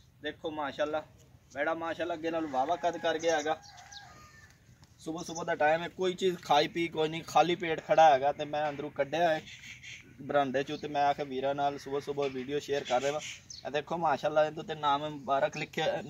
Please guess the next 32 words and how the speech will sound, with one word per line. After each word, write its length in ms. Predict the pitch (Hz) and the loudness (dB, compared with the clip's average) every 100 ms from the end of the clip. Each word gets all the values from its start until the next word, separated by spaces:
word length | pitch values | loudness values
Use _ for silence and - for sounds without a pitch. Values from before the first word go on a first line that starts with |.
| 147 - | -12 -8
ਮੁਹੰਮਦ 380 | 139 139 143 143 | -6 -4 -2 -4
ਮੁਸਤਫਾ 480 | 143 143 147 139 139 | -4 -4 0 6 6
ਸੱਲੱਲਾਹੁ 540 | - 143 143 139 139 | 6 0 0 6 6
ਅਲੈਹਿ 120 | 139 135 | 6 2
ਵਸੱਲਮ 340 | 147 143 151 | -2 -2 0
ਦਾ। 100 | 165 - - - - | -2 -2 -10 -8 -2
ਇਹ 60 | 135 | -2
ਦੇਖੋ 220 | 143 160 | -2 -4
ਜੀ 60 | 156 | -2
ਮੁਹੰਮਦ 460 | 156 127 131 156 | 0 0 -2 -6
ਲਿਖਿਆ 360 | 156 - 190 160 - - - - | -8 -8 -2 -2 -4 -14 -16 -4
ਹੈ 200 | 139 151 - - - - - - - - - - | 0 0 -4 -20 -20 -20 -20 -20 -20 -20 -20 -4
ਤੇ 120 | 143 | -2
ਮੈਂ 260 | 139 143 151 | 0 4 4
ਸੋਚਿਆ, 280 | 151 143 156 | 2 -4 0
ਮੈਂ 180 | 151 147 | 4 2
ਕਿਹਾ 100 | 147 | 2
ਚਲੋ 260 | 156 156 135 - - | 0 0 -2 -8 -4
ਵੱਡਾ 240 | 135 151 | 2 8
ਹੁੰਦਾ 340 | 156 143 147 156 | 10 8 6 4
ਜਾਂਦਾ 280 | 151 147 151 | 4 6 6
ਹੈ 120 | 151 | 4
ਜ਼ਰੂਰ 560 | 147 135 131 143 147 | 2 -10 0 4 4
ਦਿਖਾਈਏ 400 | 160 156 147 151 | 4 4 6 6
ਵੀ 160 | 151 156 - - - - - | 6 4 2 -6 -20 -20 0
ਕਿਸ 160 | 165 | 0
ਤਰੀਕੇ 300 | - 156 165 | 6 6 8
ਨਾਲ 220 | 160 156 147 | 10 10 8
ਨਾਮ 300 | 139 147 143 | 6 6 6
ਜ਼ਾਹਿਰ 260 | 139 151 | 8 10
ਹੋ 120 | 147 147 | 10 8
ਰਿਹਾ। 180 | 151 | 8